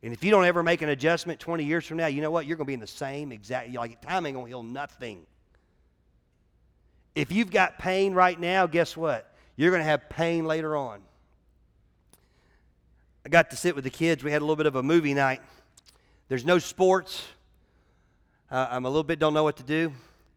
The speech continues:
You know it's bad when you're watching Korean Baseball League. But E S P N the other night, 'cause there's no sports, they had a movie on. One of my favorite movies. I remember it. Cool Runnings. And I was like, "That's a great movie."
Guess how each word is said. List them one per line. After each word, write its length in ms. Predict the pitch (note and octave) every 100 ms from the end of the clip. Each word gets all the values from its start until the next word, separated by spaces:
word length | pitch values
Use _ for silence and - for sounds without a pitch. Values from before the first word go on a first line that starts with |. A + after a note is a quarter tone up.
| _ _ -
You 100 | D3
know 140 | D#3
it's 120 | E3+ A#2+
bad 340 | C#3+ D#3 D3+
when 100 | C#3+
you're 100 | C#3+
watching 360 | C#3+ D3+ D3+ C3+
Korean 380 | C#3 C#3+ D3
Baseball 400 | C3 C#3 - D3+
League. 360 | C#3+ D3+ D#3 - _ _ _ _ _ _ _ _ _ _ _ -
But 120 | D#3
E 120 | E3+
S 100 | E3+
P 180 | E3 E3
N 100 | E3
the 80 | D#3+
other 160 | D#3
night, 320 | D3+ D#3 E3 - -
'cause 140 | C3+
there's 140 | C3 C3
no 120 | D3
sports, 400 | - D#3+ D#3 -
they 120 | D3
had 180 | C#3+ C3+
a 60 | A#2+
movie 320 | B3+ B3+ G3+
on. 320 | F3 B2+ F#2+ - _ _ _ _ _ _
One 120 | F3+
of 60 | F#3+
my 100 | D#3+
favorite 440 | - G#3+ G#3 G3
movies. 360 | G3 F#3 C#3+ C#3+
I 60 |
remember 320 | D3+ F3 D#3+
it. 100 | A#2 _ _ _ -
Cool 460 | - D#4+ D#4 D#4 C#4+
Runnings. 640 | C#4 A#3+ D3+ G2+ - - _ _ _ _
And 80 | -
I 40 |
was 100 | D#3
like, 120 | D3+
"That's 200 | - -
a 80 | G2
great 320 | - A2 G#2
movie." 340 | G#2 D#3 G2+